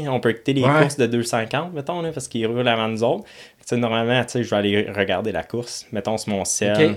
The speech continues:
Speaker 1: ou sur le, la télé, dans le truck.
Speaker 2: Fait que là, t'analyses-tu un peu le track, justement,
Speaker 1: Ouais, là,
Speaker 2: les
Speaker 1: je vois
Speaker 2: lignes ?
Speaker 1: des lignes qui marchent, des lignes qui marchent pas, des places à dépasser, des places, ok, ouais, non,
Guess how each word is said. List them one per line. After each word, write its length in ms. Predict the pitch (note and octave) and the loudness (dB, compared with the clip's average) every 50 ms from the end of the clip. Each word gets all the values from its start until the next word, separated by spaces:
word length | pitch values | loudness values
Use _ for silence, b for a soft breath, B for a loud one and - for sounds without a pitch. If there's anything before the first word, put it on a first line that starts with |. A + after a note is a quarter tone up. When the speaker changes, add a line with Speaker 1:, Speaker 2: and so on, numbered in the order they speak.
| F#2+ - - | -4 -8 -8
Speaker 1:
ou 80 | G#2+ | -8
sur 180 | G2 - - F#2+ | -6 -6 -4 -2
le, 320 | F#2+ F#2 F2+ F2 F2 F2 | 0 0 2 2 0 0
la 120 | F2 F2+ E2+ | 0 0 -2
télé, 440 | - - G#2+ F#2+ G#2 G#2 A2 A2+ G#2+ | 0 -2 -2 -2 -2 -2 -2 -2 -2
dans 260 | G2+ G2 F#2 F2+ F2 | -4 -4 -4 -4 -6
le 60 | F2+ | -6
truck. 420 | F2 - - - A2 A2+ - - - | -8 -10 -6 -4 -2 -2 -2 -4 -6
Speaker 2:
Fait 80 | B2 A#2+ | -6 -2
que 60 | A#2+ | -2
là, 60 | C3 | 0
t'analyses-tu 760 | - B2 A#2+ A#2+ A#2 A#2 A#2+ B2 B2 B2 A#2+ - - - C3+ | 2 2 4 4 4 2 2 2 0 0 -2 -6 -6 0 4
un 120 | C3 B2 A#2 | 4 4 4
peu 140 | A2+ B2 A#2+ | 4 2 4
le 160 | A#2 A2+ A2 | 4 4 4
track, 380 | - - A#2+ A#2+ A#2 A#2 A#2 | 2 2 2 4 4 4 4
justement, 300 | A2 - - A#2+ A2 E3 | 2 2 4 6 8 8
Speaker 1:
Ouais, 100 | F3 - | 8 8
là, 60 | A#2 - | 8 8
Speaker 2:
les 60 | - | 6
Speaker 1:
je 60 | A2+ | 6
vois 100 | A2 A2+ | 6 4
Speaker 2:
lignes ? 140 | A#2 C3+ D3 C#3+ | 4 4 2 2
Speaker 1:
des 60 | D#3 | 0
lignes 80 | E3 | -2
qui 120 | E3+ - D3 | -4 -4 -2
marchent, 300 | D3 D#3 E3+ D#3+ - - | 0 0 0 -2 -6 -6
des 80 | D3 C#3 | -4 -4
lignes 120 | D3 D3 | -4 -4
qui 80 | C#3 - | -4 -4
marchent 200 | D3+ C3+ - - - | -4 -4 -6 -8 -6
pas, 220 | - D3+ D#3 D3+ | -2 0 0 0
des 160 | D3 C#3+ C#3 | 0 -2 -4
places 360 | C3+ - - D3+ D3+ C#3 - | -4 -2 0 0 2 2 0
à 80 | C#3+ C3+ | -2 -2
dépasser, 800 | C3 B2+ C3 B2+ B2+ B2+ B2+ B2 - - C3+ C3 C3 C3+ C3 C3 | -2 -2 0 2 2 2 2 0 0 0 2 4 4 2 2 2
des 160 | C3 B2+ A#2+ | 0 0 0
places, 520 | B2 - C3 C#3 C#3+ C#3+ C#3 - - - C#3 | 0 2 2 2 2 2 0 -6 -8 -6 -6
ok, 200 | C3+ C3 - - | -6 -4 -4 -2
ouais, 520 | C3 C3+ C3+ B2 A#2 A#2+ A#2+ A#2 A#2+ A#2+ | -2 0 0 0 2 2 4 4 4 2
non, 120 | A#2+ A#2 | 2 0